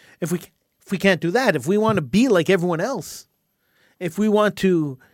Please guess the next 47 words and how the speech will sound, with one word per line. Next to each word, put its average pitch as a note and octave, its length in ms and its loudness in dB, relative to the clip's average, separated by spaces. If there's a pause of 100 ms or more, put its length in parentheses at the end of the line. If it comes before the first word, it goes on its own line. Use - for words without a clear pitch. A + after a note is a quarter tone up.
(140)
if - 80 -10
we F#3 80 -2
want F3+ 260 -2
to, D3+ 280 -4
uh, A#2+ 300 -12 (380)
to, D#3 140 -10
to, D3 180 -12
to D3+ 160 -14
just D3+ 260 -12
meld G3+ 400 0
into D#3 200 -8
society, A#3+ 460 -2
if B2+ 100 -6
we E3+ 60 -2
want G3 160 -2
to D#3+ 60 -4
be D#3+ 100 -8
part G#3+ 240 -2
of D#3+ 80 -6
the C#3 60 -16
great G3+ 240 0
American F3 540 0
melting A3 340 0
pot, D3 440 -12 (2750)
then F3+ 160 -6
why G3 100 2
do G#3 80 2
we G#3 60 0
call G3+ 200 0
ourselves F3+ 280 0
Jews? D#3+ 380 -2
Why D3+ 100 -4
do F#3+ 80 0
we F3+ 80 0
hold F3 260 -6
on F#3 220 -6
to - 100 -18
this C#3 120 -10
tradition? G3+ 520 -10 (920)
What A3 180 2
is A3+ 140 -2
the F#3+ 80 0
point A#3 360 0
of C#3 140 -4
being F#3 200 -2
a D#3 60 -2
Jew F#3+ 520 2